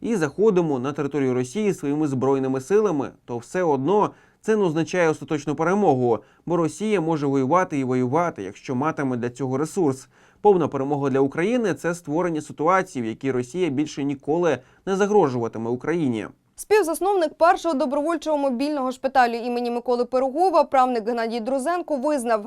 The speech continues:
Speaker 2: якби українцям не хотілося провести парад у Севастополі,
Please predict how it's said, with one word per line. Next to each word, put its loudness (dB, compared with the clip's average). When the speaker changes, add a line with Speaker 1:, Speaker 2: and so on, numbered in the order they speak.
Speaker 2:
якби -2
українцям -4
не -4
хотілося -8
провести -8
парад -4
у -10
Севастополі, -4